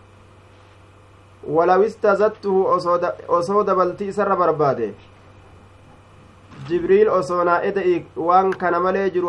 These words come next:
hadiisa irraa je'eeni dabaltii irra barbaade. Lazaadanii silaa naaf dabala dubbii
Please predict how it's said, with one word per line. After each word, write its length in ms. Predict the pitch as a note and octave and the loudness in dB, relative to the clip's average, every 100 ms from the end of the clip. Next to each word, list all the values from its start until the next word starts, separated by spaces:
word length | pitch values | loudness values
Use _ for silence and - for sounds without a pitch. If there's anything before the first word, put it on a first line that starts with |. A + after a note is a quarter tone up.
| E3+ | -2
hadiisa 360 | D#3+ F#3 E3 | -2 -4 -6
irraa 220 | D#3 D#3+ D3+ D3+ | 0 0 0 0
je'eeni 360 | F3 F#3+ G3 G3+ F#3 - - C#3+ | -2 0 0 -2 -8 -12 -14 -4
dabaltii 400 | D#3+ D#3+ D#3+ F3+ | 0 0 0 -2
irra 120 | G3 G#3 | 0 0
barbaade. 440 | F3 D#3+ D3 C3 A2 - - - - - - D3 | 0 0 0 0 -6 -8 -20 -20 -20 -20 -14 0
Lazaadanii 640 | D#3+ D#3 F#3 F#3+ F3+ F3 D#3+ D#3+ | 0 2 0 0 0 -2 -4 -4
silaa 280 | E3 D#3+ D#3 | 0 0 2
naaf 200 | E3+ F3+ D#3+ | -2 -2 -4
dabala 380 | E3+ E3+ D#3+ D3+ C3+ A#2 C3+ | -4 -2 0 0 0 -2 -4
dubbii 280 | D3+ D3 F3+ | -8 -6 -4